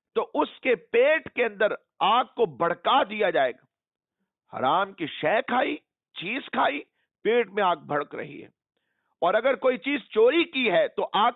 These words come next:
का तोक बनाकर उस बंदे के गले में डाल दिया जाएगा। और वो जिस वक्त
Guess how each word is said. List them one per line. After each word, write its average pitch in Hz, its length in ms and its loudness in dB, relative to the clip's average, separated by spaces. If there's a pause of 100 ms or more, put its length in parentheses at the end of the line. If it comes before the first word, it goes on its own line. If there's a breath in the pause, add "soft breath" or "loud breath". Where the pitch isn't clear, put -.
का 247 100 0
तोक 302 480 2
बनाकर 220 480 0
उस 202 180 -4
बंदे 208 260 0
के 165 120 -6
गले 202 340 0
में 185 120 -6
डाल 147 140 2
दिया 113 260 -8
जाएगा। 107 340 -12 (1160)
और 139 200 2
वो 165 400 2 (880)
जिस 165 360 -4
वक्त 240 260 -2